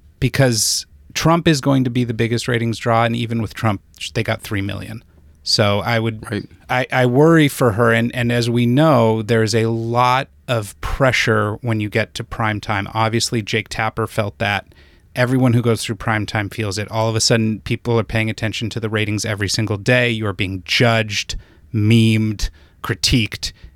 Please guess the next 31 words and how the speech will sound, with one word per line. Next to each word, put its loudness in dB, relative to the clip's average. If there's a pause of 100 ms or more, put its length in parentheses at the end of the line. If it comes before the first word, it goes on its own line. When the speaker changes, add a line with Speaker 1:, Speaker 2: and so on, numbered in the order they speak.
(120)
Speaker 1:
every 0
single 0
day, 0 (460)
and 0
it, 0
it -2
is -2
just -2
a -2
different -4
arena. -2 (460)
And -2
she's 0
formidable, 0 (300)
but 0
she -2
will 0
be -2 (140)
tested -4
very -4
hard. -12 (220)
Speaker 2:
You 2
know, 4
I, 0
I 0
don't -4
know 2
Caitlyn -4
at -4
all 2
personally, -4